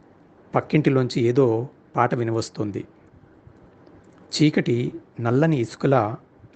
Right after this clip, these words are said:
రాలుతూ ఆ పాటతో కలిసి అతనికి ఒళ్ళంతా గుచ్చుకుంటున్నట్టు ఉంది.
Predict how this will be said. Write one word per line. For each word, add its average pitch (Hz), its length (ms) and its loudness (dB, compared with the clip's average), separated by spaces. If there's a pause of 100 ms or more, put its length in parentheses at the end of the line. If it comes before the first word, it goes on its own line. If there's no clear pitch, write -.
(120)
రాలుతూ 135 520 2
ఆ 120 100 0
పాటతో 113 640 0 (140)
కలిసి 117 480 -2 (680)
అతనికి 131 280 0
ఒళ్ళంతా 151 480 2
గుచ్చుకుంటున్నట్టు 135 920 -4 (280)
ఉంది. 110 260 -6